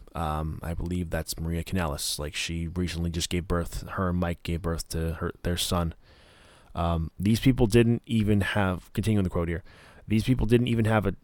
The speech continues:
a meeting or phone calls. They've received text messages informing them they were being terminated." I don't know how much of that is actually true. This simply being done for investors'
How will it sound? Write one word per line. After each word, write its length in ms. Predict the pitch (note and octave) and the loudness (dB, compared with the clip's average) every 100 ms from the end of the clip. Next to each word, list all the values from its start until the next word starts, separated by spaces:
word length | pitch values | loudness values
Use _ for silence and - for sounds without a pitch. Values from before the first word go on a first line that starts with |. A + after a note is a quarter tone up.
| - | -8
a 40 | F#2 | -2
meeting 440 | F#2+ A2+ B2 B2 | 2 4 4 2
or 140 | - F#2+ | 0 -4
phone 440 | - A2+ A2 A2 | 0 2 4 4
calls. 440 | - G#2 G2+ G2 - | 2 4 4 4 0
They've 240 | F#2+ F#2+ F2+ | 0 0 0
received 400 | - G#2+ G2+ - | -2 0 0 0
text 320 | A2+ G#2+ - | -2 0 0
messages 480 | F#2+ - F#2 F#2+ F2 | -2 -2 -2 -2 -2
informing 500 | F2 - G2+ G2+ G2 | -8 -2 0 2 2
them 220 | F#2+ F#2 | 2 0
they 180 | F2 F2+ | 0 0
were 160 | F2+ | -2
being 460 | E2+ F2+ F2+ F2 - | -2 -2 -2 -4 -6
terminated." 680 | - - F#2+ E2+ D2 - - - _ | -8 -4 -2 -2 -4 -10 -14 -20 _
I 100 | G2 | 0
don't 280 | F#2+ G2+ G2 | 4 4 4
know 100 | F#2 | 2
how 160 | F2+ | 2
much 220 | F#2 E2+ E2+ | 0 0 -2
of 60 | |
that 160 | E2+ E2+ | -2 -2
is 80 | E2 | -2
actually 320 | D#2 - E2 | -6 -8 -8
true. 280 | - E2+ - - - - _ - - - - - | -4 -4 -6 -14 -20 -20 _ -20 -20 -20 -20 2
This 160 | A#2 B2+ | 6 6
simply 380 | C#3+ C3+ B2+ C3 | 8 6 6 4
being 320 | A#2+ B2 A2+ | 6 6 6
done 240 | A#2 A#2 | 6 4
for 180 | G#2 A2 | 2 2
investors' 680 | G2+ A2+ A#2 - A#2+ - | 4 4 4 4 2 2